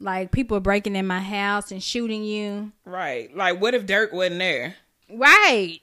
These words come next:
Speaker 1: But I'm sure, I don't know. See, yeah, I don't know. Yeah, I got the, I'm not that type of ride or die. I know that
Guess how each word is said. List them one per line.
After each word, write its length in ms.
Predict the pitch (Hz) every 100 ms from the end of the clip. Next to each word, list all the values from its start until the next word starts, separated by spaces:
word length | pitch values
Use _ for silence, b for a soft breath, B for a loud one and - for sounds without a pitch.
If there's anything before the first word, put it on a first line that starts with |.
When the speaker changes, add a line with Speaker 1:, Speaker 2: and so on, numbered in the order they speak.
| -
Speaker 1:
But 140 | 277
I'm 140 | 370
sure, 180 | 381 349 -
I 120 | 285
don't 200 | 359 277
know. 180 | 240 180
See, 540 | - 214 208 202 202 _
yeah, 500 | 185 180 175 170 170
I 120 | 208
don't 140 | 214 202
know. 280 | 180 175 -
Yeah, 320 | 226 202 190
I 60 | 285
got 160 | 359
the, 160 | 262 214
I'm 320 | 220 285 370
not 200 | 330 294
that 120 | 262
type 200 | 262 247
of 120 | 220 208
ride 200 | 202 202
or 60 |
die. 200 | 196 196
I 140 | 180 220
know 440 | 233 233 240 247
that 280 | 208 202 196